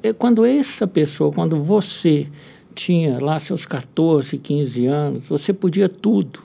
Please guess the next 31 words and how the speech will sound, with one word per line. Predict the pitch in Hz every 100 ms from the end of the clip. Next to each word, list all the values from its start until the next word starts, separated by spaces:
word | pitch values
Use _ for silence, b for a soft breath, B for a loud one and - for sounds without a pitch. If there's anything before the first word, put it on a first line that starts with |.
| - _ _ _ _
né? | 120 120 143 151 - - B B B B B
E | 208
você | 262 254 269
deixou | 277 262 - 254
isso | 254 -
pra | 254 269
trás, | 220 190 185 - - - - _ - _ _ _ -
né? | 143 156 - B B B B -
Então, | 208 262 269 233 214 - - _ - -
acho | 220 247 -
que | 233
na | 233
hora | 226 226
de | 208
enfrentar | 196 - 165 139 139
essa | 131 -
dificuldade, | 127 120 - 117 113 104 139 151 120 117
vai | 135 226 254
lá | 254
na | 247 220
memória, | 160 135 151 185 165 120 104 - B B B B
ali | - 160
pertinho | 190 185 156 - 185 175
da | 165
namorada | 156 147 139 147 147 143
que | 127
ele, | 135 123 - -
que | -
você | -
quase | 147 - 185 190 165 127
pegou, | 143 143 - 135 143 139 127